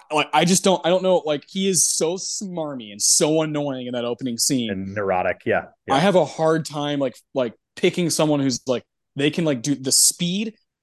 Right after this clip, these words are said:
Speaker 1: So, so the reason, like, they kept doing it ninety-nine times is Sorkin and, Sorkin and Fincher, um, th-, th-, they basically were like, "Hey, we, like, it's a hundred sixty-two pages or something, hundred sixty-five pages, the whole script."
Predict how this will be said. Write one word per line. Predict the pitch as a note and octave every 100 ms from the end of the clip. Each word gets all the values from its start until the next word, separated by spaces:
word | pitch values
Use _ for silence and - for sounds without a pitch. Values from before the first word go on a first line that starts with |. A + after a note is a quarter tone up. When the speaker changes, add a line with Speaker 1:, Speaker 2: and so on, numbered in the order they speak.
| _
Speaker 1:
So, | - G#3 F3 -
so | -
the | G3
reason, | A3+ A3+
like, | A3+ G#3
they | E3+
kept | G3 D#3
doing | E3+
it |
ninety-nine | D3+ D3+ C#3 A#2+
times | C3+ G2+ F#2+
is | - -
Sorkin | E3+ E3 F3 C#3+
and, | G#2+ - _ _
Sorkin | - E3+ E3
and | C#3
Fincher, | C#3 C#3 C#3 C3 A2+ G2+ _ -
um, | A2+ A2 G#2 F#2 F#2+ _ _ _ _ _ _ _ _ _ C#3
th-, | - C3+
th-, | C#3 C#3
they | D3
basically | C#3+ E3+ - D#3+
were |
like, | C#3+ -
"Hey, | D#3+ C3 - _ B2 -
we, | C#3+ C#3+ _ _ _ B3+
like, | C3+ - -
it's | -
a | E3+
hundred | A3+ A#3+ -
sixty-two | A3 A#3+ - G3+
pages | F3 D3+ B2+
or |
something, | A#2 G#2
hundred | G2+ D#3+ D#3
sixty-five | D#3 - C#3 C3 A2
pages, | B2 G#2
the | -
whole | A#2+ C#3+
script." | - B2+ G2